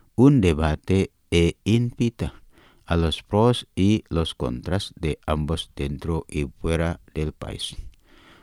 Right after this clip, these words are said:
Protesta, sobre todo viniendo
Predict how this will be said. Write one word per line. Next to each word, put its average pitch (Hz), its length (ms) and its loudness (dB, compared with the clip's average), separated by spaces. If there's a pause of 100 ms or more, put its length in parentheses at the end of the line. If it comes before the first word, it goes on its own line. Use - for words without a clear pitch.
(100)
Protesta, 120 680 2 (300)
sobre 135 360 6
todo 120 520 6
viniendo 87 800 2